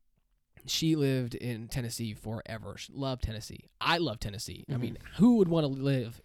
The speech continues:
Speaker 1: or who, who would wanna leave Tennessee?
Speaker 2: Mm-hmm.
Speaker 1: But she did
Speaker 2: <laughs>
Speaker 1: with her, uh, her husband and two daughters. They sold house, car, everything, everything, and moved to Africa. And they've been living in Africa for, like,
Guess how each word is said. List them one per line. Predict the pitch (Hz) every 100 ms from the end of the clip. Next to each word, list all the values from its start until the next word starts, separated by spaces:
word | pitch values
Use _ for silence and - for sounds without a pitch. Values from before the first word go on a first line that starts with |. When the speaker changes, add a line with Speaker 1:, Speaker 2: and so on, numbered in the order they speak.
| -
Speaker 1:
or | 120
who, | 165 214 185
who | 233
would | 247
wanna | 214
leave | 143 139 156 127
Tennessee? | - 123 117 107 - -
Speaker 2:
Mm-hmm. | 131 113
Speaker 1:
But | 135 -
she | - -
did | - 135 101 - - -
Speaker 2:
<laughs> | - -
Speaker 1:
with | 139 127 117
her, | 135 131 127
uh, | 110 123 120 - _ _ 120
her | 123
husband | 139 135 147 151 -
and | 120 113 110 -
two | - 131
daughters. | 127 107 107 110 - _ _ _ _ -
They | 113 110 110
sold | - - 127 143 120
house, | - 139 143 151 -
car, | - 135 135 135 - -
everything, | 123 127 127 120 117 - _ _ _ _ -
everything, | 160 123 120 107 92
and | 117 123
moved | 131 120
to | -
Africa. | 110 110 - 98 - - - - -
And | 135
they've | 131
been | 127
living | 131 139 131
in | 117
Africa | 127 120 113
for, | 110
like, | 104